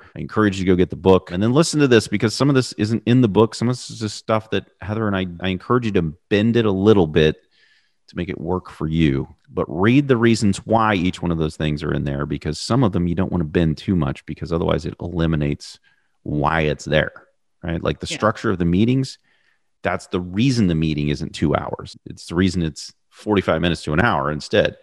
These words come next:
Speaker 1: So
Speaker 2: Yeah, listen to it on Audible. Listen to it while you're working out. Listen to it while you're driving. It's amazing. When you look for time, if you feel like you don't have enough time, you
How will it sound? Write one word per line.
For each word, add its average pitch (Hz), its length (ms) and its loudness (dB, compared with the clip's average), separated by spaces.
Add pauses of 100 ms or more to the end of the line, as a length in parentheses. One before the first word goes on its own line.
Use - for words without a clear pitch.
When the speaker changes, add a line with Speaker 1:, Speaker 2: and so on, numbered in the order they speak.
(420)
Speaker 1:
So 69 320 0 (360)
Speaker 2:
Yeah, 196 220 -2
listen 202 360 -2
to 262 100 -4
it 240 60 -2
on 233 120 -2
Audible. 175 560 0 (120)
Listen 175 300 -4
to 208 100 -4
it 190 80 -4
while 185 120 -6
you're 185 140 -4
working 190 340 -4
out. 160 280 -2
Listen 165 240 -6
to 190 100 -8
it 175 140 -6
while 180 160 -6
you're 180 120 -4
driving. 160 520 -2 (160)
It's 156 160 -14
amazing. 165 600 -6
When 185 160 -6
you 180 100 -4
look 185 200 -6
for 170 160 -10
time, 165 500 -4
if - 160 -12
you 151 160 -8
feel 165 140 -8
like 156 180 -8
you 156 60 -8
don't 156 180 -6
have 156 160 -6
enough 160 220 -6
time, 156 280 -4
you 156 60 -10